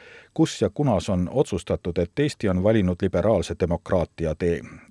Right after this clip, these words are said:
Olen jõudnud järeldusele, et see minu jaoks ilmselge fakt vajab avalikku selgitust, et A, kellelegi ei tuleks enam pähe midagi nii rumalat küsida, B,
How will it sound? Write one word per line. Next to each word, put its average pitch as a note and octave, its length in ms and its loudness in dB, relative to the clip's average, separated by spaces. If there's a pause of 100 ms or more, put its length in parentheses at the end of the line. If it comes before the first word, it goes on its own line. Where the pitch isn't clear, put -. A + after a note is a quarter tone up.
(160)
Olen A#2 260 6
jõudnud A2+ 340 2
järeldusele, F#2 680 4 (480)
et - 280 -2 (120)
see A#2+ 240 4
minu A2 240 6
jaoks F#2 320 4
ilmselge F2+ 460 0
fakt - 420 -2 (120)
vajab G#2+ 280 6
avalikku F#2+ 480 2
selgitust, F2 640 -4 (340)
et G#2 140 -2 (120)
A, C#3+ 280 6 (260)
kellelegi F#2+ 520 2 (140)
ei G2+ 220 2
tuleks G2 320 0
enam F2+ 220 0
pähe C3+ 320 2
midagi G2+ 380 0
nii G2+ 220 4
rumalat F2 520 0
küsida, G#2 380 0 (420)
B, D3 240 4